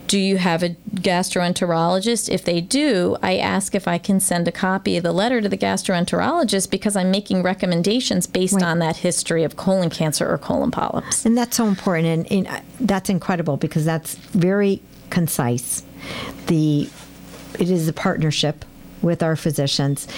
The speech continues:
Speaker 2: and we like to make sure that all the loops are closed, which I think is a huge piece to this. And I think that when individuals are doing testing kind of on their own, you know, or using some of the products that may not give them complete answers, they're not getting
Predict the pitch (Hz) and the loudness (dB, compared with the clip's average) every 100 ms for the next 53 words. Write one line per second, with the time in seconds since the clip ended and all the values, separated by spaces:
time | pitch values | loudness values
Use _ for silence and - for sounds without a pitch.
0 | - - 165 160 175 190 - 160 147 - | -6 0 2 4 2 0 0 2 2 0
1 | 151 135 135 156 143 127 - 185 - 185 | 0 2 0 0 0 -2 -4 -4 0 2
2 | 185 190 165 151 - 131 - 151 127 - | 2 2 2 0 -2 -2 0 0 0 -2
3 | - - - - - - 180 175 180 170 | -6 -10 -14 -14 -12 -4 0 2 0 0
4 | 180 170 160 214 190 - - 185 - 175 | 0 0 0 0 0 -2 0 0 0 0
5 | 127 123 - 160 156 - 185 175 165 - | 0 0 2 2 2 2 0 2 -2 -4
6 | - - - 180 180 160 160 156 - - | -8 -12 -2 2 2 2 2 0 -4 -20
7 | - - - 196 196 180 170 170 156 160 | -20 -8 0 2 2 2 2 2 2 2
8 | 160 180 175 - 175 - - 156 143 147 | 2 2 0 0 -4 -4 -2 2 2 0
9 | - - - - - 226 226 190 - 196 | -4 -18 -16 -6 0 2 2 0 -2 0
10 | 202 190 175 - 147 139 156 - - - | 2 2 2 0 0 2 0 -2 -10 -18
11 | - - - 180 160 156 165 170 175 151 | -16 -4 0 2 4 4 2 2 0 0
12 | 175 160 151 - 170 160 151 - 147 170 | 0 2 0 0 -2 0 -2 -2 0 2
13 | 165 160 147 185 156 156 147 160 - 165 | 2 2 0 0 0 0 0 -2 0 2
14 | 143 170 196 - 147 143 180 185 190 202 | 2 2 0 0 0 0 0 0 0 0
15 | 185 180 160 | 2 2 0